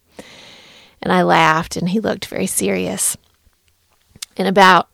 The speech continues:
four miles down the road, we stopped at this little roadside market to get a cold drink and to see if we could find any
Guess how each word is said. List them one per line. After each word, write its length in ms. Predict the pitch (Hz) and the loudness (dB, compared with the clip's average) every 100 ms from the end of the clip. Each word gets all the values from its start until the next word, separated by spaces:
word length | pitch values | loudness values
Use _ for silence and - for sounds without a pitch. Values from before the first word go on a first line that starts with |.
| - | -18
four 320 | - 226 220 | 0 4 6
miles 440 | 214 202 196 185 - | 8 6 6 4 2
down 260 | 190 180 | 2 2
the 100 | 175 | 0
road, 420 | 170 180 185 180 | 4 4 6 4
we 320 | 170 170 165 170 - - - - - _ _ _ | 0 -4 -4 -8 -18 -20 -20 -20 -20 _ _ _
stopped 500 | - - 214 185 185 | -8 0 4 4 2
at 140 | 190 175 | 0 0
this 220 | 190 - | 0 2
little 200 | 185 180 | 2 2
roadside 760 | 185 185 170 196 175 170 180 - - | 4 4 2 0 0 0 -2 -8 -8
market 800 | 208 190 175 - 185 - - - - 269 | 2 4 2 0 -6 -6 -10 -16 -18 -12
to 240 | - 180 | -4 -2
get 180 | 170 190 | 0 2
a 80 | 170 | 0
cold 320 | - 175 175 | 0 0 0
drink 400 | 165 170 170 170 | -2 -2 -2 -4
and 100 | 196 | -4
to 80 | 196 | -4
see 160 | - 175 | -2 -2
if 100 | 175 | -4
we 80 | |
could 180 | 175 175 | -6 -6
find 320 | - 170 175 175 | -6 -6 -6 -6
any 360 | 170 165 170 | -6 -8 -10